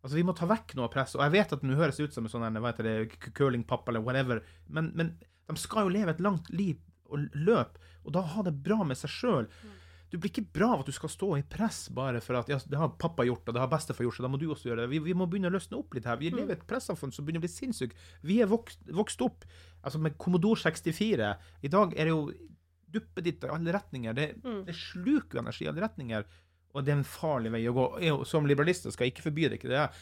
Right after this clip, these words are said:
Speaker 1: Vi må
Speaker 2: Mm.
Speaker 1: ha en bevisst, ordentlig forhold, forhold og relasjon til det.
Speaker 2: Nei,
Speaker 1: Før det
Speaker 2: og,
Speaker 1: ødelegger oss.
Speaker 2: og det som også er greia, er jo at, eh,
Speaker 1: Og vi sitter jo også sånn og
Speaker 2: Ja.
Speaker 1: flipper.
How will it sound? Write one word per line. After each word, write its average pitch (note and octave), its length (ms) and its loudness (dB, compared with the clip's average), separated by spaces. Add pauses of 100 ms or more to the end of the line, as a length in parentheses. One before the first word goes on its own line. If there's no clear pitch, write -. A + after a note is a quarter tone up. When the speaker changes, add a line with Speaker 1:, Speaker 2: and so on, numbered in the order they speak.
(120)
Speaker 1:
Vi C3+ 80 -2
må C#3 60 2
Speaker 2:
Mm. C#3+ 60 4
Speaker 1:
ha D3+ 60 6
en D3 60 4
bevisst, C#3+ 280 2
ordentlig B2 260 -4
forhold, - 580 -2
forhold A#2+ 260 0
og G#2+ 80 -4
relasjon A2+ 360 -6
til - 100 -18
det. - 80 -12 (640)
Speaker 2:
Nei, - 160 -4
Speaker 1:
Før B3 100 4
det - 60 10
Speaker 2:
og, - 80 4
Speaker 1:
ødelegger G#2+ 180 -2
oss. - 80 -12
Speaker 2:
og B3+ 120 2
det A#3+ 160 4
som A#3 100 -2
også A#3+ 240 -2
er A#3+ 180 0
greia, G#3+ 460 2
er A3 60 0
jo A3 100 0
at, G#3+ 160 -4
eh, A3+ 280 4
Speaker 1:
Og D#3 60 8
vi E3+ 80 8
sitter E3+ 220 2
jo F#3 120 6
også D3 160 0
sånn C3 180 0
og - 40 2
Speaker 2:
Ja. - 60 0
Speaker 1:
flipper. C#3+ 300 -2